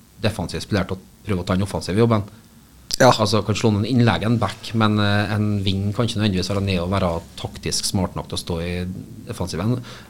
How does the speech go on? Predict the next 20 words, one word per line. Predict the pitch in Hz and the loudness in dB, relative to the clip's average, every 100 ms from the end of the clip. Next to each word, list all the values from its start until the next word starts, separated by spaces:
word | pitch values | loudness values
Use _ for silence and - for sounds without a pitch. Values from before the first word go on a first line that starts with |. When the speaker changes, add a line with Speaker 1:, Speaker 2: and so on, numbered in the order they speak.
| - | 0
Speaker 1:
Men | 123 | 4
det | 127 127 | 4 2
fikk | 123 - | -2 0
Christian | 117 113 | 2 2
Mikkelsen | 120 101 117 131 131 - | 2 0 0 -2 -4 -10
nesten | 123 127 - | -4 -2 0
to | 113 | 0
år | 95 92 | 0 0
på | - 139 | 2 0
å | 120 117 | 0 -4
prøve | 139 | 0
å | 123 | 2
få | 131 | 4
til. | 107 - - 131 | 2 0 0 4
Speaker 2:
Ja. | 110 - _ - - - - - - - - - - | 4 2 _ -20 -20 -20 -20 -20 -20 -20 -20 -6 6
Og | 127 123 120 - - - - - | 10 10 8 6 -6 -20 -20 -4
den | 123 127 131 | 6 8 10
der | 123 | 8
sesongen, | 113 110 - 117 - 92 80 92 | 8 4 4 6 6 4 2 2
eh, | 87 90 92 | 0 2 0